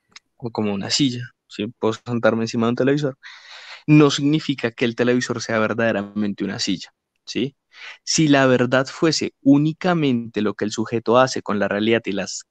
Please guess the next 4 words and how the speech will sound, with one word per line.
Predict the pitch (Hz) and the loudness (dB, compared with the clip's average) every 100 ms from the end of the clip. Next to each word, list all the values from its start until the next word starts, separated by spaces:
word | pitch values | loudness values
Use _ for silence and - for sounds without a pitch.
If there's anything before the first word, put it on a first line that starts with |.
| - | -6
etiquetas | 120 - 107 - 147 - - - - _ _ - - - | -6 -4 -4 2 2 2 -8 -10 -20 _ _ -20 -12 0
que | 120 | 2
le | 110 | 2
presta | - 127 131 135 - 98 | 0 2 2 2 -2 -4